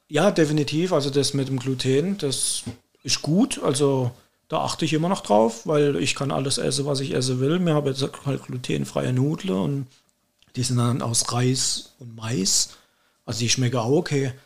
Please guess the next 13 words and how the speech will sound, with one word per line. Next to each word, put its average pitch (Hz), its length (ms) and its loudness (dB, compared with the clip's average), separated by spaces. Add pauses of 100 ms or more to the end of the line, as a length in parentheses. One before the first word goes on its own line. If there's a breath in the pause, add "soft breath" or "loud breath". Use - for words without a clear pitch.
(140 soft breath)
Es 127 120 -2
ist 147 160 2
nicht 165 200 2
das, 151 280 6
was - 520 4 (460 soft breath)
der 160 120 -4
Italiener 143 460 2
gern 143 220 0
hat, 165 300 0
mit 143 120 0
dem 127 100 2
Hartweizengrieß - 960 2
und, 147 300 0